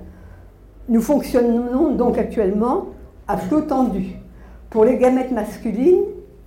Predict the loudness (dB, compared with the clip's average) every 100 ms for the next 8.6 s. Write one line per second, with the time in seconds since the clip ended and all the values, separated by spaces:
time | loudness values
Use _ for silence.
0 | -20 -20 -20 -20 -20 -20 -20 -20 -20 -4
1 | 0 2 2 -2 -4 -6 -6 -6 -6 -8
2 | -14 -20 -20 -20 -20 -20 -20 -20 -20 -20
3 | -20 -20 -20 -20 -20 -20 -20 -20 -20 -20
4 | -20 -20 -20 -20 -20 -20 -20 -12 -2 0
5 | 2 4 4 4 2 0 -2 -6 -4 -2
6 | 0 0 0 -4 -6 -6 -4 -4 -6 -8
7 | -8 -6 -4 -2 -2 -2 -2 -6 -10 -8
8 | -8 -8 -8 -10 -10